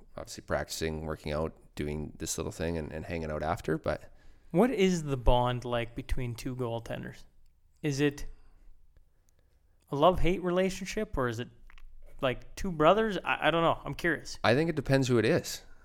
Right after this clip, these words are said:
Speaker 1: I think it depends on your personalities.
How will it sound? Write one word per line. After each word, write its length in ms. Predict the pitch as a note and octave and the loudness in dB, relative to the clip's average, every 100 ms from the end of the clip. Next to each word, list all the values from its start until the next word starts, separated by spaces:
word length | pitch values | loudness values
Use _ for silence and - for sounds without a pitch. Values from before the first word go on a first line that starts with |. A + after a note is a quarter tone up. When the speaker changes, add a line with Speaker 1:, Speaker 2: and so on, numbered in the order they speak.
| - _ _ _ | -20 _ _ _
Speaker 1:
I 100 | F2 | 0
think 160 | G2 A2 | 2 0
it 60 | - | -2
depends 340 | - G#2+ A2+ | -4 -2 0
on 100 | G#2+ | 0
your 80 | F#2+ | -2
personalities. 840 | - G2+ - F2 F#2+ C#3+ - - | -2 -4 -2 -2 0 0 -2 -12